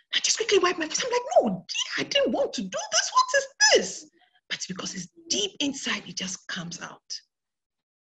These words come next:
So you have to watch the people. Not everybody would see what you are seeing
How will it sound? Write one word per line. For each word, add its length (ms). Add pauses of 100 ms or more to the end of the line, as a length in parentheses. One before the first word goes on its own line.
(720)
So 160
you 140
have 180
to 200 (220)
watch 1120 (200)
the 160 (120)
people. 480
Not 420 (180)
everybody 1300 (400)
would 480 (2000)
see 600 (400)
what 260
you 140
are 100
seeing 580